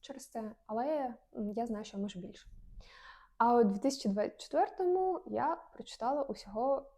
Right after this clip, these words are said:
чотирнадцять книжок, і за моїми особистими мірками це дуже мало. Це найменший результат за останні чотири роки. У мене був жорсткий нечитун, і, м, я собою за це не пишаюсь.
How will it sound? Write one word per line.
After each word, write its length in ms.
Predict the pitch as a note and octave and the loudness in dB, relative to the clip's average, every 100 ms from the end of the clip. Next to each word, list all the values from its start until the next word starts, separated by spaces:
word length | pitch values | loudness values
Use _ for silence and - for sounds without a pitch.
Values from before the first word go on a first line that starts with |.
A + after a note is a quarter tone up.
| _ | _
чотирнадцять 720 | - C#4 C#4 A#3 F#3+ G3+ - - | -4 -2 -2 -6 -6 -8 -16 -10
книжок, 600 | G3 G3 B3+ A4 - _ _ _ | -6 0 0 0 -6 _ _ _
і 120 | A3 | 0
за 120 | G3+ | 2
моїми 360 | G#3 G#3 A3+ G#3+ | 0 2 2 2
особистими 580 | - - G3+ G3 - G3 | -4 -4 -4 -4 -8 -4
мірками 420 | A3 D4+ C4+ A3 | -2 -2 -4 -4
це 180 | - G3 | -2 -2
дуже 260 | G#3+ G3 | -2 -6
мало. 340 | F#3+ A3+ F4+ F4+ _ _ - - | -6 -4 -4 -6 _ _ -20 -20
Це 380 | - A3+ C#4 C#4 | -6 -4 -2 -4
найменший 560 | G#3+ A3+ G#3 G3 - - | 0 0 0 -4 -8 -8
результат 520 | G3 G3+ F#3+ G#3+ G3+ | -6 -6 -4 -4 -2
за 80 | G3+ | -4
останні 400 | G3 G#3+ G#3 G#3 | -6 -6 -4 -4
чотири 360 | - G#3+ G3+ | -8 -8 -6
роки. 320 | G3 C4+ E4+ D4 D4 - | -2 -4 -4 -10 -10 -4
У 60 | |
мене 200 | A3 G3+ | -2 -2
був 220 | G3 G3+ | -2 -2
жорсткий 400 | G3+ G#3 - - | -4 -10 -8 -4
нечитун, 640 | G3+ F#3+ - - C4 E4+ F#4 - _ _ _ - _ _ | -4 -4 -8 -4 2 2 0 -6 _ _ _ -20 _ _
і, 600 | - A#3 B3+ B3+ B3 A#3+ A3+ | 0 4 4 4 4 4 4
м, 440 | G#3+ G#3 G3+ G3+ | 2 0 0 -2
я 220 | G3 A3 | 0 0
собою 380 | A#3+ - F#3+ F#3+ | 0 -2 -2 -4
за 100 | F#3 | -8
це 160 | G3+ F#3 | -12 -8
не 180 | G3 A#3 | -4 -4
пишаюсь. 600 | - - D#4+ F#4 - | -6 -8 -4 -4 -8